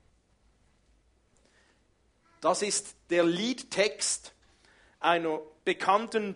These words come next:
deutschen Rockband namens Die Toten Hosen. Warum werde ich nicht satt? Hey, was unternehmen wir Menschen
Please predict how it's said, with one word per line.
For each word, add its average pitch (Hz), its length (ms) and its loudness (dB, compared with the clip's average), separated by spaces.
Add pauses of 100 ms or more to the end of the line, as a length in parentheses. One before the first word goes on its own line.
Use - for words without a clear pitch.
(120)
deutschen 196 640 0
Rockband 180 840 0
namens 170 480 0
Die 165 180 -14
Toten 165 520 -4
Hosen. 139 500 -8 (3250)
Warum 185 640 2
werde 247 340 2
ich 226 340 -2
nicht 233 360 -4
satt? 262 500 2 (1200)
Hey, 180 260 -2
was 196 180 4
unternehmen 214 840 2
wir 226 140 -2
Menschen 208 560 -4